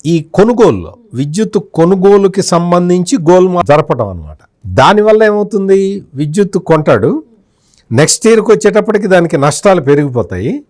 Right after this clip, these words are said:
వాళ్ళు, విద్యుత్ సంస్థలు ప్రపోజల్ పెడతారు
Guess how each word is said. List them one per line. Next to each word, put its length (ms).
వాళ్ళు, 280
విద్యుత్ 360
సంస్థలు 760
ప్రపోజల్ 460
పెడతారు 600